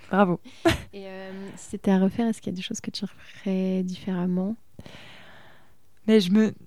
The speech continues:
Speaker 1: Je me suis notée, en plus, je sais pas. Des fois, je me dis, est-ce que j'aurais fait la voie, justement, D C G, D S C G, qui, je pense, sincèrement,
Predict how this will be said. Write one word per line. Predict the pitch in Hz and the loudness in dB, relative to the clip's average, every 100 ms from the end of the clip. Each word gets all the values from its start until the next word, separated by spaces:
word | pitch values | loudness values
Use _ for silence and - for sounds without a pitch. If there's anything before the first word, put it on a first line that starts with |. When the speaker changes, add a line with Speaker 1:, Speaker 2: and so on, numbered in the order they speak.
| - - - - - | -20 -20 -20 -10 -4
Speaker 1:
Je | 180 | 0
me | 196 | 0
suis | 190 - | -2 -8
notée, | 285 190 226 233 | -8 -6 -4 -4
en | 180 | -4
plus, | 190 240 - - | -6 -10 -10 -10
je | 165 | -6
sais | 190 202 | -4 -2
pas. | 175 165 185 | 0 2 2
Des | 175 180 | 2 2
fois, | 220 | 2
je | 208 | 4
me | |
dis, | 185 202 | 4 4
est-ce | 208 165 | 2 2
que | 208 | 0
j'aurais | 196 175 | 2 2
fait | - 196 | 2 0
la | 175 | 2
voie, | 185 | 0
justement, | 190 - 185 190 | -2 -4 -2 0
D | 180 | 0
C | 170 190 | -2 -2
G, | 180 | 0
D | 190 | 0
S | 175 165 | 0 -2
C | 185 | -2
G, | 170 180 - - - - - | -2 -4 -10 -20 -20 -18 -12
qui, | - | -8
je | 170 202 | -2 -2
pense, | 185 202 226 - | -2 -4 -6 -12
sincèrement, | - 196 185 190 190 185 196 - | -6 -4 -2 0 0 2 0 -2